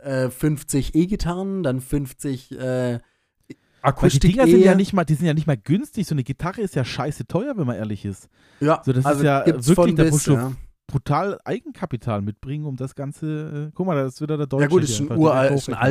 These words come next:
Speaker 1: altes, altes, äh, Musik und Haus, also die
Speaker 2: Ja, okay.
Speaker 1: gibt's schon lang. Und, ähm, und dann war das, ich, ich hab auf eine Frage dieses ganze Praktikum falsch beantwortet.
Speaker 2: <laughs>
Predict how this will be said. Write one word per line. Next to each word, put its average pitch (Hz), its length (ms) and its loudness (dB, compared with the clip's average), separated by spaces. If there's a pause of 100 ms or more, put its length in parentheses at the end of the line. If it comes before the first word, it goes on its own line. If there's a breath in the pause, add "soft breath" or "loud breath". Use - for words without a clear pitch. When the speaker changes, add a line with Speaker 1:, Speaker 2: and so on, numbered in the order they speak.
Speaker 1:
altes, - 300 -4
altes, 135 420 -6
äh, 123 280 -4
Musik 113 400 -8
und 120 160 -6
Haus, 104 280 -6
also 107 140 -10
die 104 80 -8
Speaker 2:
Ja, 143 160 0
okay. 135 240 -4
Speaker 1:
gibt's 139 120 -6
schon 117 140 -6
lang. 117 280 -8 (440 soft breath)
Und, 139 300 -4
ähm, 135 400 -4 (340)
und 156 160 -8
dann 170 140 -4
war 196 120 -2
das, - 220 -10 (120)
ich, 170 220 -12
ich 175 140 -4
hab 175 100 -2
auf - 180 -6
eine 190 260 -2
Frage 160 420 -6
dieses 131 220 -10
ganze 147 220 -6
Praktikum 131 440 -8
falsch 135 340 0
beantwortet. 117 560 -4
Speaker 2:
<laughs> - 100 -18